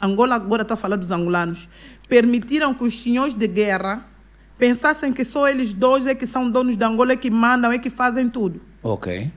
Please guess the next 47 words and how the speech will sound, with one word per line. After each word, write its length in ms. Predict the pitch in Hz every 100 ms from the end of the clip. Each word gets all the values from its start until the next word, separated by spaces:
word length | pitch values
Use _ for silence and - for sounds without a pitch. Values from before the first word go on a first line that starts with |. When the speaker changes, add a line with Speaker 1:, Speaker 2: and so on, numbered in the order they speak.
| -
Speaker 1:
Então, 200 | 151 -
nesse, 240 | 254 302 -
esse 220 | 254 294
é 40 | 277
o 40 |
momento 420 | 269 240 262 262
da 100 | 233
unita 300 | 233 240 269
e 40 | 254
o 80 | 247
M 140 | 247
P 80 | 247
L 100 | 226
A. 100 | 165 - - - - - - -
Speaker 2:
Ok, 260 | 104 110
então 200 | 101 123
tu 120 | 135
queres 220 | 139 147 147
que 80 |
eles 160 | 135 127
Speaker 1:
E 20 |
Speaker 2:
se 60 | 202
Speaker 1:
eu 120 | 269
tô, 60 | 262
Speaker 2:
matem 360 | 143 147 160
Speaker 1:
eu, 180 | 165 285
Speaker 2:
e 40 | 320
depois, 360 | 139 165 180
Speaker 1:
não, 60 | 339
Speaker 2:
quando 160 | 139
isso 240 | 175 180 151
se 160 | 151
resolver, 600 | 135 135 135 135 143 156
Speaker 1:
não, 80 | 160
Speaker 2:
é 120 | 143 143
que 220 | - 139
nós 300 | 131 131 131
Speaker 1:
é, 180 | 415 427
sim, 360 | 320 - 403 330
eu, 200 | 302 330
eu, 100 | -
Speaker 2:
Ok. 140 | 339 202
Speaker 1:
eu, 80 | 87
eu 120 | 339
quero 240 | 349 330
ter 160 | 233 294
paz, 460 | - 233 226 254